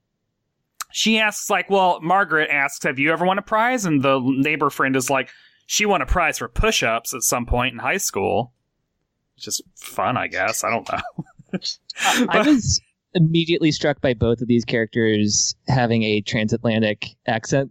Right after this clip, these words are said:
Speaker 1: Oh, yeah.
Speaker 2: that no one else has.
Speaker 1: Yeah,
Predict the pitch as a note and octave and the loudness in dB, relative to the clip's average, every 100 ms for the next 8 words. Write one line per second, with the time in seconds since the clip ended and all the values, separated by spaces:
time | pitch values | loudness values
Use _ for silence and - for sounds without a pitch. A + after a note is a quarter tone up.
0 | _ - B3+ F#3+ A#3 A3 C3 A#2+ B2 B2 | _ -2 0 2 2 2 2 2 2 2
1 | C#3+ - F3 G#3+ - - - _ - - | 2 2 2 2 0 -4 -10 _ -20 -20
2 | - D3+ - C#3 - C#3 - - A3 D#4+ | -4 -4 -2 -6 -4 -8 -8 -6 0 0